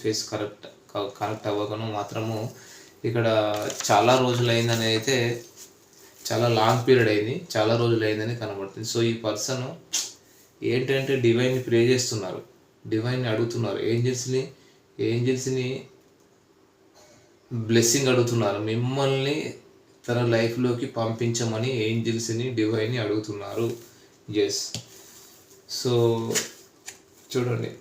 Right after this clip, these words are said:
మేషం, సింహం, ధనుస్సు రాశి వాళ్ళే ఉన్నారు ఇక్కడ ప్రామినెంట్గా. నెంబర్ ఎయిట్ కూడా కనిపిస్తుంది. So, ఇంతకుముందు కూడా నెంబర్ ఎయిట్ వచ్చింది. So, ఇక్కడ చూడండి,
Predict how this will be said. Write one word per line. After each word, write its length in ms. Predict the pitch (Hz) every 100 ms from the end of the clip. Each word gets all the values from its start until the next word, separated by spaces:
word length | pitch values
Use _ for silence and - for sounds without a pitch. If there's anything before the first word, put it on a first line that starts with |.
| - 117 110
మేషం, 400 | 117 117 135 131
సింహం, 320 | - 117 123 123
ధనుస్సు 300 | 110 110 - 113
రాశి 200 | 110 -
వాళ్ళే 200 | 107 110 107
ఉన్నారు 180 | 104 101
ఇక్కడ 140 | 101 104 101
ప్రామినెంట్గా. 520 | 101 107 104 104 113 107
నెంబర్ 260 | 104 104 101 101
ఎయిట్ 180 | 110 113
కూడా 120 | 110 107
కనిపిస్తుంది. 520 | 101 101 - 107 151 165 - - _ _ _ _ _ - _ _ _ _ _ - -
So, 100 | 120 110 107
ఇంతకుముందు 320 | 107 120 123 123
కూడా 120 | 127 117
నెంబర్ 220 | 107 107 101
ఎయిట్ 140 | 104 101
వచ్చింది. 340 | - - 107 175 - - - _ -
So, 60 | -
ఇక్కడ 140 | 110 110
చూడండి, 340 | 123 120 101